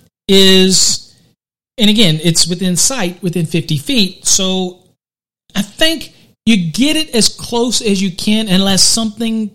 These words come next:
is in the way that, that you can't. And then you get it as close as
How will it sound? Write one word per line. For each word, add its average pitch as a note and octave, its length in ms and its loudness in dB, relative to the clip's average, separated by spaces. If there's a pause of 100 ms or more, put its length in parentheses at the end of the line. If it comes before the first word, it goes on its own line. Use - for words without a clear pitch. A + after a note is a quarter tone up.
is E3 480 -4 (260)
in G3 140 4
the F#3 80 4
way E3 520 2
that, E3 260 -4
that D#3+ 200 2
you D#3+ 60 0
can't. D#3 340 0
And E3+ 140 6
then C4+ 140 4
you C4 100 4
get G3 240 4
it G3+ 220 -4
as F#3+ 180 2
close G#3 640 -2
as F3+ 340 -6